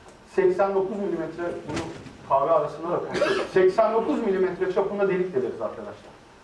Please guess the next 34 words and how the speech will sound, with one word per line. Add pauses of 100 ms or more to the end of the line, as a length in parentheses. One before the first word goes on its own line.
Basamaklar
hep
on
beş
metredir. (560)
Mardin'de
de
öyledir,
İzmir'de
de, (520)
Artvin'e
de
gidersiniz. (400)
Genelde
baktığınız
zaman, (200)
çünkü
oradaki (280)
usta (240)
öbür
tarafa
operatör
olarak
gitmiştir. (260)
Yağcı (440)
der
ki,
"Ben (120)
bunu
biliyorum,
bu
makineyi
kullanmayı
biliyorum,